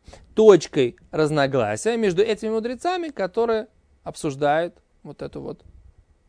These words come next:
классификацию всех случаев, купленных и, э, рожденных дома. Они же и поспорят, собственно говоря,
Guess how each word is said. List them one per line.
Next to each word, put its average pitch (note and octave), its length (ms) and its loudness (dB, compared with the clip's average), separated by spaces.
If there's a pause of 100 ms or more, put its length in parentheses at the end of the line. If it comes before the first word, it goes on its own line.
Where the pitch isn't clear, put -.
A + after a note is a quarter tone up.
(120)
классификацию D3+ 880 -2
всех E3+ 300 -4
случаев, A3+ 460 -6
купленных E3+ 440 -8 (120)
и, D#3 260 -4 (680)
э, A#2 460 -10
рожденных F3+ 460 -2
дома. C#4+ 280 -2 (1200)
Они G3 420 -2
же A3+ 300 -4
и E3 80 -8
поспорят, C4+ 800 -2 (320)
собственно A3 400 -4
говоря, C#4+ 560 -4